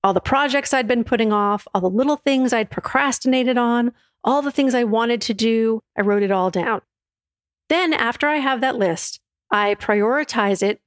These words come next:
based on what results I think will make the greatest impact. Because there are so many things I could work on in my business or that I could do at home and with my family, but some would make a greater positive impact than others.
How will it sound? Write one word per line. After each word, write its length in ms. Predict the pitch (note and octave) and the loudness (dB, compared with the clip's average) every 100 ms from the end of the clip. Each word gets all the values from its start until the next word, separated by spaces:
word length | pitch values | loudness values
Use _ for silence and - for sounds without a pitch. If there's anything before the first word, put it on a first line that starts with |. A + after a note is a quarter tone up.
| _ | _
based 280 | G3+ A3+ - | -2 0 0
on 200 | G#3+ G#3 | 0 0
what 160 | G#3 - | 0 0
results 460 | C4+ C4+ G#3 G3 - | -2 0 0 -2 -2
I 100 | G#3 | -4
think 300 | G3 G#3 G#3 | 0 -2 0
will 100 | G#3 | 0
make 260 | G3 F3+ - | 2 0 0
the 80 | E3 | -2
greatest 560 | F3+ F#3 G3 G3 - - | 0 2 2 0 -4 -2
impact. 640 | G3+ G3+ - - - - - _ _ _ _ _ _ - | 0 2 0 -4 -6 -14 -20 _ _ _ _ _ _ -2
Because 320 | B3 C4+ A#3 | 2 2 2
there 160 | C4 | 0
are 100 | C4 | 0
so 360 | C4+ - C#4+ D#4 | -2 -2 0 2
many 220 | D#4 D4 | 2 0
things 260 | - B3+ A#3+ | 0 0 0
I 120 | G3+ | -2
could 420 | - - C4+ E4+ | -4 -4 0 0
work 260 | C#4 G3+ - | 2 0 2
on 200 | F3+ F3+ | 0 2
in 100 | F3 | 2
my 120 | F3 | 0
business 580 | F3 - F3+ G3 A#3 - _ _ - | 0 -2 0 0 -2 -8 _ _ -4
or 80 | A#3 | 0
that 100 | A#3+ | 0
I 100 | A#3+ | -2
could 380 | A#3+ - E4 E4+ | -4 -2 -2 0
do 220 | G#3 F#3+ | 0 2
at 100 | G3 | 0
home 440 | F#3 G#3 G3+ G3 - - | 0 0 2 0 -2 -2
and 140 | G#3 | 0
with 160 | F#3+ - | 0 0
my 120 | E3+ | -2
family, 600 | - F#3 E3+ E3+ G#3+ C4 _ _ _ - | 0 0 2 0 0 -4 _ _ _ -4
but 180 | C4 C4 _ | -2 -2 _
some 440 | - - C#4 F4+ F#4+ | -6 0 2 2 2
would 180 | C4 G#3+ | 0 0
make 220 | G#3+ A3 | 0 0
a 60 | |
greater 460 | F3 F#3 G3+ A3 A3+ | -2 0 2 2 0
positive 520 | - G3+ G3 F#3+ F#3 | 0 0 0 0 0
impact 360 | F#3+ G3 F3+ - | -2 0 -2 -2
than 140 | G3 - | -4 0
others. 420 | A#3 - - - | 0 0 -4 -8